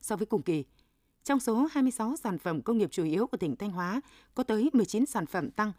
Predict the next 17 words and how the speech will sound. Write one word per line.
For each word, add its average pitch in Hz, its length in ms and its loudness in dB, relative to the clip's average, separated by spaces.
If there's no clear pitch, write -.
so - 140 -6
với 214 120 -2
cùng 180 180 0
kỳ. 165 200 2
Điển 208 160 2
hình 190 160 0
phải 180 160 -4
kể 170 180 -4
đến 180 300 0
quần 196 140 0
áo 170 160 0
may 247 160 2
sẵn 202 300 0
tăng 233 200 2
ba 220 100 4
mươi 208 100 0
tám 202 300 0